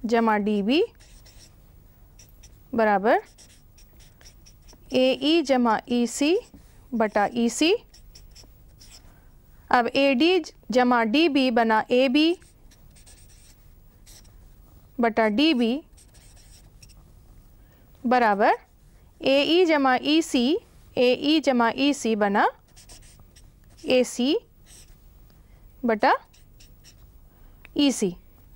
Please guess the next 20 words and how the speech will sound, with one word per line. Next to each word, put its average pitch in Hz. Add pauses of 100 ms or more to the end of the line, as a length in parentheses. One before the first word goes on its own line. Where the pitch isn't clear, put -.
(120)
इसका 349 (120)
एक 285
और 330
रूप 320
भी 240
है, 254 (640)
इसे 359
हम 339
इस 349
प्रकार 320
भी 311
लिख 277
सकते 269
हैं, 311 (3000)
बीडी 311
बटा 269 (120)
एडी 294 (1800)
जमा 233 (120)
एक 294 (800)
बराबर 240